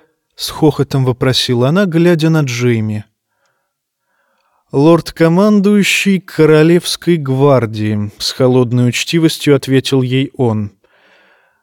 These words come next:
"А вы кто будете, миледи?" "Какая я тебе леди? Я королева!" "Моя сестра удивится, услышав об этом". "Лорд Риман меня самолично короновал",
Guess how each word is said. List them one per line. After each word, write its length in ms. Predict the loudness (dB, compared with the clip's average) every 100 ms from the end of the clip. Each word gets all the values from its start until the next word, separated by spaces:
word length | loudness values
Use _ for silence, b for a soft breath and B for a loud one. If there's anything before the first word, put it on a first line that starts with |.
| _ 0
"А 200 | 2 4
вы 260 | 4 2
кто 300 | 0 2 2
будете, 460 | 4 2 0 0 2
миледи?" 600 | 4 4 4 2 2 0 -2 _ _ _ _ _ _ _ _ _ _ _
"Какая 580 | 0 0 2 4 4 4
я 160 | 2
тебе 380 | 0 0 2 2
леди? 500 | 4 4 4 0 -4 -6 _ -2
Я 300 | 2 4 2
королева!" 920 | 2 4 4 4 4 4 2 0 -2 -6 _ _ _ _ _ _ _ _ _ _ _ _ -6
"Моя 380 | 0 2 4 2
сестра 460 | 0 -2 0 4
удивится, 640 | 4 2 2 0 -2 -4 -4
услышав 560 | -4 -4 -4 -4 -6
об 160 | -4 -2
этом". 340 | -4 -4 -6 -10 _ _ _ _ _ _ _ _ _ _ _ _ _ _ _
"Лорд 400 | 0 2 2 -2
Риман 460 | -2 0 2 2 0
меня 300 | 0 -2 -2
самолично 1120 | -4 0 2 4 2 2 2 0 -2 -4 -4
короновал", 800 | 0 0 2 2 0 -2 -4